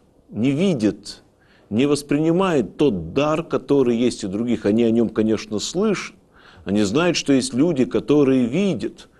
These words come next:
Они понимают, что есть люди, которые видят. Они нуждаются в помощи зрячих людей, как они говорят. Вот. Им нужен проводник, им нужен учитель, они понимают какое-то великое благодеяние, но особой,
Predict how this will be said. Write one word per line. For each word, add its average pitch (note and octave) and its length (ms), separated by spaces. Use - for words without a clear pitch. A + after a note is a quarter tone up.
Они A2+ 320
понимают, B2 760
что - 200
есть G#2 220
люди, A2+ 300
которые G#2 560
видят. G2 680
Они A2 180
нуждаются G#2+ 760
в - 80
помощи A#2 720
зрячих F#2 800
людей, F#2+ 360
как - 280
они F2+ 200
говорят. G2+ 460
Вот. F#2+ 400
Им A2 280
нужен G#2+ 360
проводник, G2+ 720
им G2 120
нужен G2+ 300
учитель, G#2 560
они G2+ 160
понимают G#2+ 640
какое-то A2+ 480
великое A2+ 420
благодеяние, A2+ 920
но C3+ 300
особой, D3 840